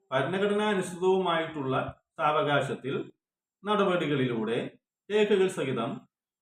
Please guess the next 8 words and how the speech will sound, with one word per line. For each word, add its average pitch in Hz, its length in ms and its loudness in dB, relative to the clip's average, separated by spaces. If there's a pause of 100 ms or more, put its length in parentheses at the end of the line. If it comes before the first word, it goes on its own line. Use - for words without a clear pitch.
കോടതികളെയും 185 800 2 (560)
അതിനോടനുബന്ധിച്ചുള്ള 170 1300 -2 (320)
സാമൂഹ്യ 156 680 -2 (160)
പിന്നാക്ക 151 440 -2
വിഭാഗ 143 480 2
കമ്മീഷൻ 165 680 -4 (1600)
അല്ലെങ്കിൽ 170 400 -2
സാമ്പത്തിക 175 540 -2